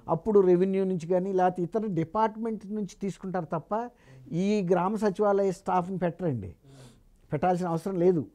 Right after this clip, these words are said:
అది పెట్టకూడదు కూడా. కే-, ఆ తర్వాత ఇప్పుడు ఒక్కసారి కనుక రేపు ఈ నోటిఫికేషన్ వచ్చిన తర్వాత ముఖ్యమంత్రి కానీ సీఓ, సీఎస్ కానీ వీళ్ళకే ఉండవండి డీజీపీలు. వీళ్ళు మొత్తం కూడా కేంద్ర ఎన్నికల సంఘం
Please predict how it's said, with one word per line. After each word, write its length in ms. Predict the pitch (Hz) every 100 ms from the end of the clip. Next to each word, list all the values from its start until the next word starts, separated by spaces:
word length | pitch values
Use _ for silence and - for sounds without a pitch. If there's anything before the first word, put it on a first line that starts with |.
| -
అది 100 | 117
పెట్టకూడదు 440 | 135 127 175 202 214
కూడా. 280 | 196 127 - _ _ - - - -
కే-, 180 | 156
ఆ 140 | 143 143
తర్వాత 300 | 135 180 202
ఇప్పుడు 300 | 214 170 185
ఒక్కసారి 680 | 185 180 165 151 180 190 196
కనుక 260 | 202 196 196
రేపు 360 | 180 180 196 180 170 170 165
ఈ 520 | 156 156 151 147 147 143 127 135
నోటిఫికేషన్ 720 | 156 190 214 196 196 175 180
వచ్చిన 260 | - 196
తర్వాత 460 | 175 151 131 165 226 - - - 135
ముఖ్యమంత్రి 560 | 151 208 202 185 196
కానీ 260 | 185 185 196
సీఓ, 540 | - 180 190 190 180
సీఎస్ 460 | 170 - 180 180 175
కానీ 240 | 180 185
వీళ్ళకే 360 | 180 175 170 185
ఉండవండి 460 | 165 180 165 147
డీజీపీలు. 420 | 156 160 - 127 85 _ - 127 127
వీళ్ళు 220 | 156 170
మొత్తం 340 | 156 160 202
కూడా 160 | 196 196
కేంద్ర 380 | 196 190 190 190
ఎన్నికల 340 | 180 180 190
సంఘం 680 | 170 180 175 175 175 165